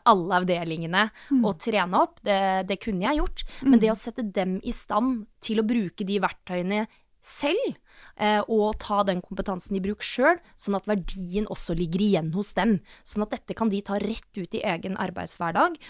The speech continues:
Speaker 1: og begynne å bruke, eh, og, og på den måten også få disse,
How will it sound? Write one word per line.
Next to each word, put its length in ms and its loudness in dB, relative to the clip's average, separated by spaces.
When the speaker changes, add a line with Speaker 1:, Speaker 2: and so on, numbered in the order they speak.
Speaker 1:
og 240 0
begynne 720 0
å 100 -2
bruke, 480 -4
eh, 320 2
og, 180 -4
og 140 -6
på 120 0
den 200 0
måten 280 -4
også 240 -6
få 320 -4
disse, 380 -2